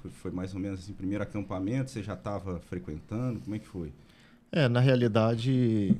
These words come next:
Speaker 2: eu cheguei ali em meados de dois mil e dois. Eu lembro muito da Copa do Mundo, que o pessoal
Speaker 1: Uhum.
Speaker 2: tava se reunindo pra assistir a Copa do Mundo na chácara da igreja. Mas logo após isso, né, no final do ano, ia ter um acampamento que foi o primeiro que eu participei, vamos se dizer assim, da federação, né?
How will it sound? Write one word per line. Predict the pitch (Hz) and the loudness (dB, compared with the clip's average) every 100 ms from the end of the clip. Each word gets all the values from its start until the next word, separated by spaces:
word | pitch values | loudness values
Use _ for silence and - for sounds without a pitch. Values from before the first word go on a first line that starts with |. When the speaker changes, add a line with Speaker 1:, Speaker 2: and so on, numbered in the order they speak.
| - | 2
Speaker 2:
eu | 110 | -2
cheguei | - 110 104 107 107 | 0 2 4 6 6
ali | 104 104 | 4 4
em | 107 | 4
meados | 101 101 98 95 95 | 4 2 0 -2 -2
de | 104 | 0
dois | 98 104 | 2 2
mil | 98 107 104 | 4 4 4
e | |
dois. | 95 104 110 117 104 - - - | 2 4 6 6 4 0 -6 0
Eu | 104 | 4
lembro | 117 120 | 4 4
muito | 123 123 139 | 4 2 2
da | 131 | 2
Copa | - 127 135 | 2 2 2
do | 143 | 2
Mundo, | 127 117 123 101 95 | 2 2 0 -2 -4
que | - | -4
o | |
pessoal | 113 107 90 110 | -2 0 2 2
Speaker 1:
Uhum. | |
Speaker 2:
tava | 110 107 110 | 2 2 0
se | 110 | 2
reunindo | 113 110 107 117 | 4 4 2 0
pra | 107 | 0
assistir | 120 107 120 | 0 0 0
a | |
Copa | 110 107 120 | 2 2 2
do | 113 | 2
Mundo | 113 113 117 123 | 2 2 0 0
na | 123 | -2
chácara | 120 117 113 123 | -2 -2 0 0
da | 120 127 | 0 0
igreja. | 113 110 107 92 90 - - - - - _ _ | 2 2 0 -4 -8 -12 -20 -20 -20 -20 _ _
Mas | - 107 104 | 0 2 6
logo | 123 139 | 6 6
após | 135 123 107 | 4 2 4
isso, | 113 165 156 - | 2 0 0 -2
né, | 107 113 | 0 0
no | 107 | 0
final | 98 104 104 | -2 -2 0
do | 98 | 0
ano, | 107 | 0
ia | 117 | 2
ter | - | 2
um | 123 135 | 2 2
acampamento | - 131 127 113 120 131 | 0 0 2 2 2 -2
que | - | -4
foi | - | -2
o | 135 | 0
primeiro | 131 127 131 | 0 0 0
que | 131 | -2
eu | |
participei, | 131 139 - 143 139 123 135 143 139 120 107 90 - - - - | -2 -4 -2 -2 0 2 2 2 0 -2 -4 -6 -10 -18 -20 -6
vamos | 107 - | -6 -2
se | |
dizer | 107 101 | -2 0
assim, | 110 - 101 | 0 0 0
da | 104 | 0
federação, | - 110 113 127 - 104 95 | 2 2 2 2 0 0 2
né? | 98 | -2